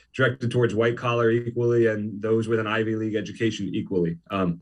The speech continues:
however, if you look at when it was created, clearly they, uh, were trying to figure out how to get at the mob, because conspiracy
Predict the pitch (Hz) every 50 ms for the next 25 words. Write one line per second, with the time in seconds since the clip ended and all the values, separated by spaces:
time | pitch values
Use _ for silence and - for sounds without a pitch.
0 | _ _ - 139 139 147 147 135 147 143 135 143 147 147 170 175 170 170 151 -
1 | 110 120 120 123 120 123 135 143 139 139 147 147 147 139 - - - 156 151 147
2 | 151 156 165 180 185 185 185 - _ _ _ _ _ _ _ _ _ _ _ _
3 | _ _ _ _ - - - - - 180 190 190 185 180 170 160 151 135 139 135
4 | 131 127 127 123 123 120 117 113 110 107 107 107 92 - - 113 113 113 117 110
5 | 107 107 - - 135 127 127 123 120 113 117 123 117 107 110 110 107 107 - -
6 | - 113 110 107 107 104 104 _ - - 113 104 101 101 95 95 92 92 - _
7 | _ _ _ _ - 131 113 110 110 107 95 85 92 92 95 92 90 87 85 85
8 | 85 98 92 - 110 104 101 92 - - - - - - 120 113 - - 131 131
9 | 127 127 120 117 123 - 113 107 104 95 90